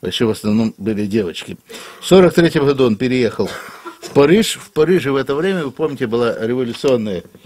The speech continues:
ситуация, которая закончилась революцией сорок восьмого года. В сорок четвертом году Маркс был вынужден покинуть Париж. В тысяча восемьсот сорок седьмом году он, э, поехал в Англию, встретился с, э, лидерами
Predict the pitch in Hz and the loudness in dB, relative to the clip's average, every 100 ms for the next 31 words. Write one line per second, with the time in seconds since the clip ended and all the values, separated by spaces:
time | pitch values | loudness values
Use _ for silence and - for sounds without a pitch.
0 | - _ - 127 127 185 185 180 160 127 | -20 _ -6 -2 2 2 2 -6 -6 -4
1 | 123 113 120 - 180 180 160 - - - | -4 -4 -4 -4 -2 0 -2 -4 -18 -20
2 | - - 104 135 139 143 139 123 131 117 | -20 -8 2 2 2 -2 -4 -2 2 2
3 | 117 120 120 113 110 - 98 113 - - | 0 -6 -2 0 0 -2 -4 -4 -4 -12
4 | _ - - _ _ _ - - - - | _ -20 -20 _ _ _ -20 -20 -20 -14
5 | - 202 190 - 202 180 156 135 143 180 | 2 4 4 2 2 4 2 2 2 0
6 | 131 151 143 135 127 120 110 104 87 85 | 0 -4 -2 0 0 0 -4 -6 -8 -10
7 | - 101 117 92 85 - _ _ - _ | -8 -6 -2 -4 -4 -16 _ _ -20 _
8 | - 117 151 190 - _ _ _ - - | 2 4 4 -2 -8 _ _ _ -20 -20
9 | _ - 180 180 175 - 165 131 143 120 | _ -4 -2 2 0 2 0 2 0 0
10 | - 127 127 104 110 107 107 - _ _ | -2 -4 -2 -2 -2 0 0 -2 _ _
11 | _ _ - 127 117 117 113 110 131 131 | _ _ -4 -4 -4 -2 0 0 0 2
12 | 110 110 101 151 190 175 185 170 139 139 | 0 -2 0 0 0 0 -2 -4 0 0
13 | 120 120 110 95 - 87 104 98 113 127 | 0 -6 -6 -6 -6 -4 -2 -2 -4 -2
14 | 110 104 101 | 0 0 -4